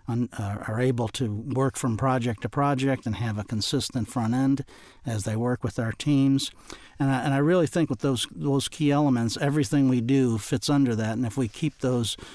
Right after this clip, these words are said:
five or six, uh, strategic goals, uh, really at the forefront of our thinking for everything we do, then,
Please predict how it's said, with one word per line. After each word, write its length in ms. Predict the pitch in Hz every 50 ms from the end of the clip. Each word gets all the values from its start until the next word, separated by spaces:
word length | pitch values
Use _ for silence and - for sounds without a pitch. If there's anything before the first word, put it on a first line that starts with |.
| - - - _
five 420 | - - - - 131 127 135 127
or 60 | 127 120
six, 580 | - - 156 135 - - - - - - - - -
uh, 300 | 120 120 117 113 113 113 135 127 - - - - -
strategic 560 | - - - - 156 147 135 127 131 120 135
goals, 500 | 135 131 131 127 123 117 113 110 - - - - - - - - - - - 139
uh, 280 | 110 98 98 98 107 240
really 480 | 202 170 127 139 143 139 135 131 127
at 140 | 123 113 -
the 60 | 117
forefront 520 | - - 143 139 139 127 - - 135 131 123
of 80 | 117
our 140 | 113 113 110
thinking 420 | - - 147 135 127 - 120 110 101
for 220 | - - 113 117
everything 480 | 120 117 123 113 - - 120 113 113 113
we 100 | 113 104
do, 320 | 107 147 151 147 131 120
then, 320 | 110 120 110 110 110 101